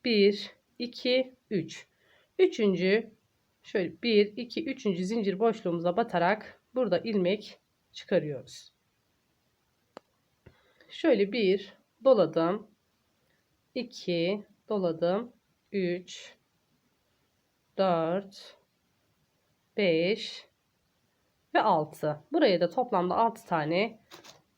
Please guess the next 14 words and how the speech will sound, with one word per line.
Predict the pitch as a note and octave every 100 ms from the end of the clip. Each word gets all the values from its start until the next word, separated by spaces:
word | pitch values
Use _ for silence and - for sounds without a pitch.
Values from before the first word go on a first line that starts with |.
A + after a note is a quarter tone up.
| _ _ -
dol-, | A#3+ F3+ D#3+ F3
dolgumuzu | A#3 G#3 D#3+ E3 A#3
yaptık. | E3 D3 - B2+ - _ _ _ _ _ _ _ _ - _ _ _ _ _ _ _ _
Tekrar | F#4 E4+ - G3 G#3+ A3+ - _
bir, | G#3 C4 G#3+ G#3+ - - _ -
iki, | C4 - C4+ C4 C4 - _ -
üçüncü | D#4 D#4+ G3+ E3+ E3+
zincir | G#3 G#3 A#3
boşluğuma | G3 E3+ E3+ F3 D#3+ D#3+
batarak | A3 - E3 F3 G#3+ - - _ _ _ -
bir, | G3 E3+ G3 - - _ _ _ _ _ _ _ _
yine | C4+ C#4 G3 G#3 A3 - _ _ - - -
altı | A3+ A#3 D#4+
tane | D#4+ F#3+ D#3 D#3 D3